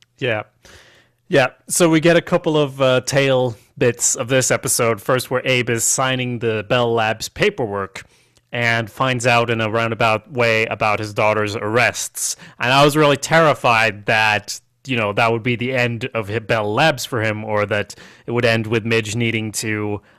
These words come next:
uh, like, choose one or the other or something like that. And maybe that would have raised the stakes more, but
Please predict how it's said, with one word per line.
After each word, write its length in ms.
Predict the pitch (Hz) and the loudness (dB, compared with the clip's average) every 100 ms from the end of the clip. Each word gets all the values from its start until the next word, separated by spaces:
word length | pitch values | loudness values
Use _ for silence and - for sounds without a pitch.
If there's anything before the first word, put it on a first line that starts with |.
| - | -10
uh, 460 | 107 104 98 98 101 | -6 -2 -2 -2 -2
like, 260 | 101 101 | -4 -6
choose 300 | - 123 107 | -8 -8 -8
one 220 | 104 107 107 | -6 -6 -6
or 100 | 107 | -2
the 160 | 123 | 2
other 340 | 131 117 95 98 | 2 2 -2 -4
or 40 | |
something 400 | - 120 117 110 | -6 -6 -8 -4
like 220 | 107 98 | -4 -2
that. 360 | 135 117 101 - - - _ - | 0 0 -2 -10 -20 -20 _ -4
And 500 | 123 120 113 107 - _ | 0 0 -2 -6 -14 _
maybe 360 | 143 135 135 135 | -8 -2 0 2
that 160 | 131 | 2
would 100 | 131 | 2
have 160 | 131 113 | 0 2
raised 300 | 123 131 117 | 2 2 0
the 100 | 120 | -4
stakes 640 | - 127 123 - - - 120 | 0 0 0 0 -2 -4 -6
more, 500 | 123 123 170 226 226 | -4 0 2 2 0
but 600 | 139 143 123 120 - | 0 2 4 2 -2